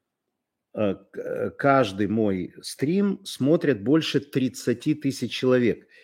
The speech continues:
И это устойчиво, понимаете, тридцать два, тридцать пять, вот такое. Раньше было очень мало, где-то семнадцать, пятнадцать смотрело. Ну, люди привыкают, приходят и, и, и так далее.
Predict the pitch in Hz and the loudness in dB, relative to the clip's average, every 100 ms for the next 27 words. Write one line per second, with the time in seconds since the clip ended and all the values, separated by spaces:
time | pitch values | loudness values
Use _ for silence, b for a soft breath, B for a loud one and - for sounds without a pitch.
0 | b b 143 151 156 147 - 175 156 90 | b b 4 6 2 0 0 4 6 4
1 | - - - _ 90 120 160 - 98 180 | -2 -14 -18 _ -6 -2 -2 -2 -6 -4
2 | 190 156 113 98 104 101 135 156 - - | -2 0 0 2 2 2 -2 -4 -4 -4
3 | 101 85 82 - _ 131 143 147 92 76 | -2 -2 -4 -10 _ -2 0 -2 -4 -4
4 | 71 _ _ _ _ _ - 135 165 156 | -6 _ _ _ _ _ -2 2 2 2
5 | 131 143 127 - 110 95 85 82 107 104 | 2 4 4 2 -2 -2 -4 -4 -6 -6
6 | 101 - 104 113 135 139 - 117 95 - | -8 -6 -4 -2 0 -2 -4 -6 -8 -10
7 | _ 107 95 - 107 107 123 120 - 104 | _ -20 -20 -16 -8 -4 -2 -2 -6 -10
8 | - 101 101 101 95 139 214 240 120 - | -8 -10 -6 -4 -2 0 2 4 2 -2
9 | _ _ - 131 123 107 98 98 98 185 | _ _ -4 0 2 0 -2 -4 4 8
10 | 175 - 107 - 147 127 - 98 - 98 | 8 6 -4 0 0 0 -2 -8 -8 -10
11 | - - 104 87 82 67 | -10 -8 -8 -8 -14 -16